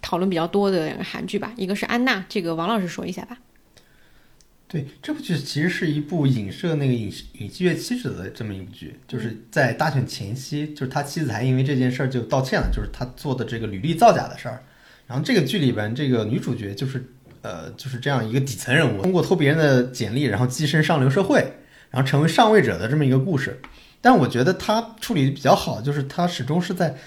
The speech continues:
Speaker 2: 讽刺这种现象，他没有把他这个东西做成一个爽文。爽文就是可能我通过跻身上位，然后我横扫政坛，对吧？他没有这么做，他其实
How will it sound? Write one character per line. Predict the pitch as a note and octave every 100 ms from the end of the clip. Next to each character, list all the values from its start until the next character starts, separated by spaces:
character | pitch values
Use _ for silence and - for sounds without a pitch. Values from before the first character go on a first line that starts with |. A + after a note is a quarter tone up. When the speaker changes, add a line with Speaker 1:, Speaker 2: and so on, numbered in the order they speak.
| - -
Speaker 2:
讽 | C3 G2+
刺 | - B3
这 |
种 | G3 A2+
现 | G#3 F#3+
象， | B2+ F#2+
他 | -
没 | C#3+
有 | F#3
把 | E3
他 | G#2+
这 | D3+
个 |
东 | D#3+ E3
西 | C#3
做 | D#3+
成 | D3+ D3+
一 |
个 | E3+
爽 | - C#3 F#2+
文。 | F2+ F#2+
爽 | C3 A#2+
文 | F3+ G#3+
就 | D#3+
是 | C#3+
可 | C3+ A#2
能 | A#2 C3 - - - -
我 | A2
通 | - D#3
过 | D3 B2 G2 - - _
跻 | - D3
身 | D3 D3
上 | E3 C3
位， | A#2
然 | G2 B2
后 |
我 | A#2+
横 | - A2 A#2+
扫 | D3 -
政 | D3+
坛， | C3 F2+ G2
对 |
吧？ | G#2+ -
他 |
没 | B2+
有 | D#3
这 | C#3
么 | C3+
做， | C3+ E3+ - - - -
他 | -
其 | -
实 | E3